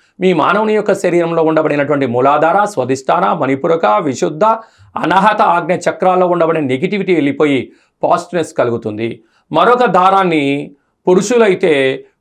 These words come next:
కుడి కాలికి కట్టుకోండి, స్త్రీ మాతలైతే ఎడమ కాలికి కట్టుకోండి. అద్భుతమైన ఫలితం మీకు కనపడుతుంది. ఇది అక్షర సత్యము అని చెప్పి గమనించగలగాలి. కలియుగ కాలంలో చతుర్కాలార్చన కలిగినటువంటి ఏకైక భగవంతుడే కాలభైరవ స్వామివారు.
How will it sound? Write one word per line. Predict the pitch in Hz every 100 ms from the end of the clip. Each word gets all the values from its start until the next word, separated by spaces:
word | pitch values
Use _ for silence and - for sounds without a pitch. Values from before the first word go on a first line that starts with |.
| _
కుడి | 196 202
కాలికి | 226 208 185 190
కట్టుకోండి, | 196 - 135 127 117 123 110 -
స్త్రీ | - 190 226
మాతలైతే | 220 196 196 180
ఎడమ | 151 147 160
కాలికి | 160 147
కట్టుకోండి. | 151 135 160 151 175 175 _ -
అద్భుతమైన | 143 165 185 190 226 254 214 190 190
ఫలితం | 170 165 196 -
మీకు | 175 156 160
కనపడుతుంది. | 151 147 160 160 156 170
ఇది | 196 - 156
అక్షర | - - 190
సత్యము | 190 180 175 156
అని | 143
చెప్పి | 139 190 196 - _ - 143
గమనించగలగాలి. | 151 160 - 135 120 113 107 - _ _ -
కలియుగ | 190 226 226
కాలంలో | 214 180 170 180 196
చతుర్కాలార్చన | 196 156 196 185 185 180 175 175 180
కలిగినటువంటి | 156 156 151 160 156 135
ఏకైక | 120 156 185 180 170
భగవంతుడే | 139 135 143 139 156 160
కాలభైరవ | 135 135 135 131
స్వామివారు. | 135 - 117 117 -